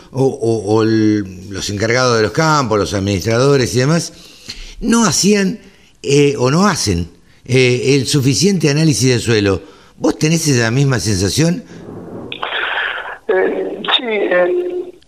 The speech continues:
Speaker 2: el análisis de suelo, eh, el uso del análisis de suelo,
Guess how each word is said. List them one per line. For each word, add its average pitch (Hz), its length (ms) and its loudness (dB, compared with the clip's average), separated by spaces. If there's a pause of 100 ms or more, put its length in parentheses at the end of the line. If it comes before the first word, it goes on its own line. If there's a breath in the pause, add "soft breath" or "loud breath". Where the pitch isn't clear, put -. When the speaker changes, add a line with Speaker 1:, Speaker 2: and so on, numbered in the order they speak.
Speaker 2:
el 175 120 0
análisis 208 360 0
de 180 60 -2
suelo, 233 520 2
eh, 147 440 2
el 160 100 -2
uso 233 220 2
del 165 100 0
análisis 185 200 0
de 226 100 0
suelo, 233 340 -2